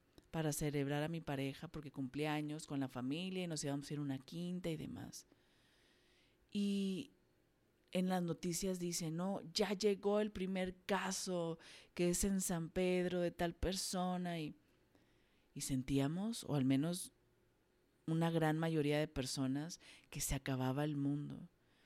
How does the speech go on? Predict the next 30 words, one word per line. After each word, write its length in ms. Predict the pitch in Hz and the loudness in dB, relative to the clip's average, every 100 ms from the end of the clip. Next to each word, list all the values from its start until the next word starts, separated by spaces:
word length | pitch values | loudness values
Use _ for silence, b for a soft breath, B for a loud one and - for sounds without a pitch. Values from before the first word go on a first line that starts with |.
| b b _ | b b _
Y 120 | 156 | 2
de 120 | 156 151 | 4 6
repente 540 | 143 - 151 151 180 | 4 4 4 4 2
ya 140 | 180 | 2
no 120 | 175 175 | 2 2
era 280 | 170 170 | 2 2
una 280 | 165 165 190 | 0 0 -4
persona, 540 | 160 147 151 151 151 175 | -2 -4 -2 -4 -2 -4
sino 340 | 170 156 139 | -4 -2 -2
diez. 520 | - 147 147 139 - - B B B B | -2 0 0 0 -6 -14 B B B B
Y 120 | 143 | -4
con 240 | 160 147 | 2 4
esas 340 | 156 180 254 202 | 4 2 0 0
diez 240 | 190 185 | 0 0
personas 720 | - 180 - 156 160 170 190 - B B | 0 0 0 0 -2 -4 -8 -14 B B
fue 240 | - 175 165 | 2 2 4
cuando 320 | 180 175 175 | 2 2 0
nos 220 | 165 147 | 0 0
encerramos 800 | 143 135 139 139 139 170 190 - | 0 0 0 -2 -2 -2 -6 -2
todos 420 | 165 165 185 - | 0 0 0 -2
y 80 | 185 | 0
era 80 | 185 | 0
un 200 | 208 196 | 0 0
miedo 380 | 175 147 143 160 | 2 2 2 0
y 80 | |
un, 220 | 156 156 - _ | -2 -6 -10 _
un 180 | 165 175 | -6 -4
pánico 600 | - - 185 208 220 - | -4 -6 -2 -2 -2 -2
horrible. 500 | 156 139 151 165 147 - _ _ _ _ _ _ _ _ _ _ _ _ _ _ _ _ _ B B | -2 0 -4 -4 -10 -14 _ _ _ _ _ _ _ _ _ _ _ _ _ _ _ _ _ B B
Entonces, 640 | 156 175 180 190 180 - | -4 -2 -2 -2 -2 -6